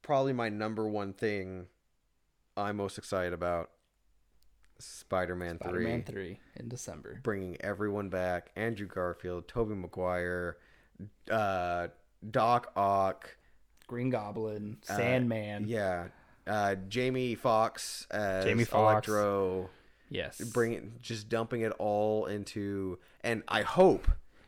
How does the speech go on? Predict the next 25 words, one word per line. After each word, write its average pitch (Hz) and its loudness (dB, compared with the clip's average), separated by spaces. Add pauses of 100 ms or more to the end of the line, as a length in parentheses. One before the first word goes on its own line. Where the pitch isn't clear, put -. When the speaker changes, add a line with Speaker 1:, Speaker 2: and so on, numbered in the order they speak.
Speaker 1:
if 101 -4
they're 107 4
smart, 127 -2
they 117 4
do 113 4
this, 104 0
especially - -4
'cause 107 -10
it - -12
checks - -4
a 113 -2
lot 101 0
of 95 -2
woke 95 -2
boxes 147 -4
these 156 -2
days, 165 4 (160)
but 107 0
you 107 -6
can 98 -4
play 107 -2
it 135 2
real 156 4
well. 185 6
Speaker 2:
<laughs> - 8